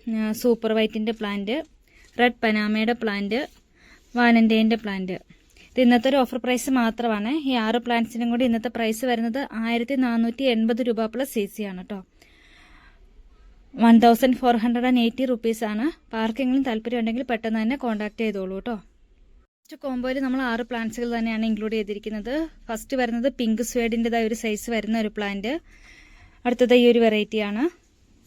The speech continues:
പ്ലാന്റിൻ്റെ സൈസ് വരുന്നത് ഇങ്ങനെയാണ് ട്ടോ. അടുത്തത് വരുന്നത് വാലന്റൈൻ്റെ പ്ലാന്റ് ആണ്. പിങ്ക് സ്വേഡും വാലന്റൈനും തമ്മിൽ ഡിഫറൻസ് ഉണ്ട് ട്ടോ. അത് ഇങ്ങനെ കാണുമ്പോൾ നമുക്ക് മനസ്സിലാവും.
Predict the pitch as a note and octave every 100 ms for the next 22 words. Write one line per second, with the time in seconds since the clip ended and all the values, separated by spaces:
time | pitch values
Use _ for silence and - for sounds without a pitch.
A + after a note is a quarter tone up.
0 | _ - - - - - - - - -
1 | - - - - B3 A#3 A#3 B3 C4 A#3+
2 | B3+ A#3+ A3 G#3 G3+ G3+ G3 G3 A3+ G3+
3 | - - - - - - _ A3+ A3 A#3+
4 | B3 A3 A#3 A3+ C#4+ F4 _ _ _ _
5 | _ _ _ _ _ _ - - - -
6 | A#3+ A#3 A#3 A#3 A#3+ A#3+ B3+ G3+ G3 G3
7 | G3 C#4+ D#4+ _ _ - - C4 A#3+ B3+
8 | C4+ B3+ D4 C#4 A#3+ A#3+ A#3+ B3+ B3+ A#3
9 | C4+ C4 - G#3+ A3 A#3 G#3 A3 G#3+ A3+
10 | A3 A3+ A3+ A3 A3 A#3 A3+ A3+ A3 G#3+
11 | A#3 G#3+ B3+